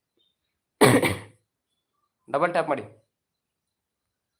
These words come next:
ಸುಂದರವಾದ ಲೈವ್. ಹ್ಮ್?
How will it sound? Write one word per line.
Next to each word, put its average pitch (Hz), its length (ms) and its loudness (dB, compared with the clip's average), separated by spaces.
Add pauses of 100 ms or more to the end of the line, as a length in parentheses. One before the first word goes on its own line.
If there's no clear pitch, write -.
(2000)
ಸುಂದರವಾದ 131 500 -12
ಲೈವ್. 110 340 -10
ಹ್ಮ್? 180 460 -4